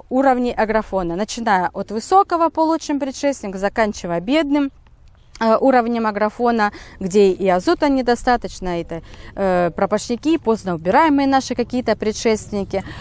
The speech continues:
Э, только нужно регулировать норму высева. Если это у нас высокий агрофон, как здесь вот по чечевице, вроде бы и посели немного,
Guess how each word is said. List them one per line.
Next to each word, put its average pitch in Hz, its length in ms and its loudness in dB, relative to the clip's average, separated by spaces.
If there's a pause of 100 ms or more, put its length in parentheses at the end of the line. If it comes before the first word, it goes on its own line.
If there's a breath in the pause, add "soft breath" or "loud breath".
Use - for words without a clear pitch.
(200 loud breath)
Э, 208 440 4
только 359 280 4
нужно 285 280 2
регулировать 247 640 2
норму 240 300 2
высева. 185 380 -4
Если 254 340 0
это 247 160 2
у 247 40 4
нас 247 220 0
высокий 269 420 0
агрофон, 226 460 0
как 214 160 -2
здесь 262 260 -2
вот 202 140 -4
по 214 100 0
чечевице, 262 680 -2 (300 loud breath)
вроде 247 200 4
бы 247 120 4
и 269 40 4
посели 277 460 2
немного, 269 540 4